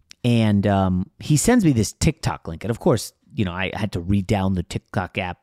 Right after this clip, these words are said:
Yes, we downloaded TikTok for the family during covid. We did some TikTok videos. But then I was like, "I'm not, this is dumb. I'm not doing it." So I had to re-download the TikTok app. And some random dude on there,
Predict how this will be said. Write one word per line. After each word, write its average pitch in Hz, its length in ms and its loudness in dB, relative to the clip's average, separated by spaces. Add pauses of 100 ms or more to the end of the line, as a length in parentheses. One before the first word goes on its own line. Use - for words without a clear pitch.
Yes, 107 300 -2
we 95 100 -2
downloaded 101 420 0
TikTok 95 360 -4
for - 80 -6
the 90 80 -4
family 95 400 0
during 85 240 -2
covid. 104 380 0
We 87 80 -6
did 87 160 -10
some 90 100 -12
TikTok 95 380 -4
videos. 92 440 0 (540)
But 107 260 0 (200)
then 143 140 4
I 135 60 2
was 117 140 2
like, 113 140 2
"I'm 98 160 0
not, 95 160 0 (200)
this 95 160 -4
is 87 80 -8
dumb. 82 240 -6
I'm 82 100 -6
not 80 140 -8
doing 117 240 2
it." - 80 -16 (640)
So - 140 -2
I 139 40 4
had 135 100 0
to 135 80 2
re-download 123 680 2
the 98 80 -2
TikTok 90 440 -6
app. 82 240 -10 (320)
And 113 200 -2
some 165 280 0
random 143 360 0
dude 131 200 2
on 95 160 -4
there, 80 320 -14